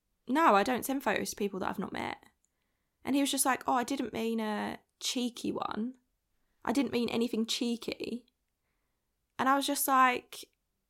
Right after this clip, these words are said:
"Well, it doesn't matter whether you meant that or not. Like, I don't send photos to people that I don't know. I don't want random people having photos of me on the camera roll. I think it's fucking weird."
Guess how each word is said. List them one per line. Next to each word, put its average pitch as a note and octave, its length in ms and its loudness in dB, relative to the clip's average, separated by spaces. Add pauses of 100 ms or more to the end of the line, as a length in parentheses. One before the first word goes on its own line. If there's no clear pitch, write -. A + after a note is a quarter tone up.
(600)
"Well, A#3+ 140 4
it G#3 80 2
doesn't A3 180 0
matter A3+ 320 0
whether G#3 160 0
you G3 180 -4 (200)
meant G#3+ 220 0
that - 140 4
or - 60 2
not. A3+ 240 4
Like, F#3+ 240 2
I G#3+ 140 8
don't A3 160 4
send G#3 180 -2
photos G3 400 -2
to - 60 -12
people G3+ 320 -4
that - 100 -2
I - 60 -4
don't F#3+ 260 -2
know. B3+ 240 0 (160)
I G3+ 60 -2
don't G#3 320 0
want G3 260 -2
random G3+ 360 0
people G#3+ 400 -4
having G3 260 -4
photos G3+ 440 2
of F#3 60 -6
me F#3+ 120 -2
on G3+ 100 -2
the G#3+ 60 -4
camera E4 280 0
roll. - 380 -6 (400)
I F#3+ 100 8
think A3 240 2
it's - 120 -4
fucking A#3+ 340 -4
weird." D4+ 440 0